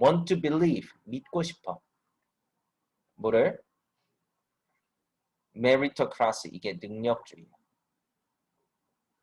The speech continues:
왜냐고? It means, 그것이 의미하기 때문이지.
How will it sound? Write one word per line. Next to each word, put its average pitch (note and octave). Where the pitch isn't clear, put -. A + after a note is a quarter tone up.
왜냐고? B2+
It C#3
means, C#3
그것이 C3+
의미하기 C3+
때문이지. A2+